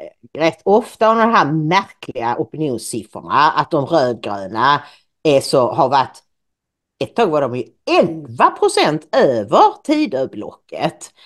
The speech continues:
Eh, och det är ju då sossar, det, det går inte så bra för de andra, utan det är ju sossarna då för att, eh, ja,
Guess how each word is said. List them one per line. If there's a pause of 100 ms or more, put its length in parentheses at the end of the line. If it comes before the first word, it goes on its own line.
(360)
Eh,
och
det
är
ju
då
sossar,
det,
det
går
inte
så
bra
för
de
andra,
utan
det
är
ju
sossarna
då
för
att,
eh, (540)
ja,